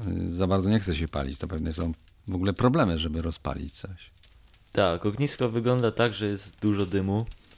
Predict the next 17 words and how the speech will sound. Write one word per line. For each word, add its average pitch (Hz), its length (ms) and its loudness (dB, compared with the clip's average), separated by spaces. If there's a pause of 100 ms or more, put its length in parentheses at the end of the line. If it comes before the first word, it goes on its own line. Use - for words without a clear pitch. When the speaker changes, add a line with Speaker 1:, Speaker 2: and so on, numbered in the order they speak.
(760)
Speaker 2:
Jest 120 360 0
problem 110 380 6
z 98 40 0
rozpaleniem 101 800 2 (540)
ogniska, 95 840 0 (200)
zwłaszcza 113 560 4
w 101 100 -6
głębi 101 380 4
puszczy, 110 540 -2 (1000)
bo 98 960 8
zewnętrzna 104 1080 2
część 107 460 2
drewna 107 340 6
jest 101 140 0
często 104 280 -4
nasączona 104 560 0
wilgocią, 98 640 0